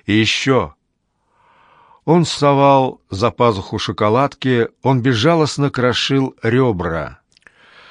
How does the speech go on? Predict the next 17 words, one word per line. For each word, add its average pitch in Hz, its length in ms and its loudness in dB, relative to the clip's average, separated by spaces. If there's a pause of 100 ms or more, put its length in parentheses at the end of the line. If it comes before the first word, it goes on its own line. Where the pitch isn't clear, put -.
(560)
Он 165 180 4
позволял 143 540 2
демонстрантам-пацифистам 120 1800 -2
плевать 110 520 -2 (580)
в 90 120 -8
лица 123 440 -2
копов, - 720 -6 (500)
а 95 100 0
профсоюзам 107 840 -2 (600)
помыкать 120 460 0
собственным 117 640 -2
начальством. 104 880 -4 (520)
Да 95 140 -4
еще 127 300 0
мафия 117 580 -2
захватила 110 600 -2
власть 110 480 -2